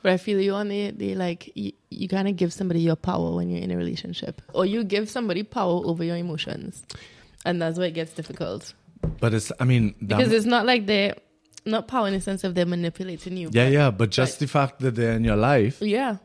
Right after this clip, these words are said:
Speaker 2: you know, just means that, like,
Speaker 1: They can affect
Speaker 2: they
Speaker 1: how
Speaker 2: affect
Speaker 1: you
Speaker 2: your life, and
Speaker 1: Yeah.
Speaker 2: then your expressions come from your life, so then obviously they're,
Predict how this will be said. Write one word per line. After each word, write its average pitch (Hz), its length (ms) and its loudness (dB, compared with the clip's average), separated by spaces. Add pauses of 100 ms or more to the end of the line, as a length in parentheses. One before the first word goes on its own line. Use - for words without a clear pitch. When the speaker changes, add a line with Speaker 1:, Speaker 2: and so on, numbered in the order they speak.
Speaker 2:
you 113 100 6
know, 113 160 6
just 120 300 2
means 123 480 4
that, 110 120 2
like, 98 340 2
Speaker 1:
They 185 260 0
can 202 100 -4
affect 185 400 -2
Speaker 2:
they 131 160 6
Speaker 1:
how 135 60 6
Speaker 2:
affect 147 320 2
Speaker 1:
you 113 80 6
Speaker 2:
your 110 80 6
life, 135 240 4
and - 80 2
Speaker 1:
Yeah. 101 60 2
Speaker 2:
then 107 140 6
your 110 140 8
expressions 98 640 2
come 110 160 2
from 104 180 0
your 98 140 2
life, 107 240 2
so - 140 -4
then 95 160 0
obviously 92 480 -2
they're, 95 300 0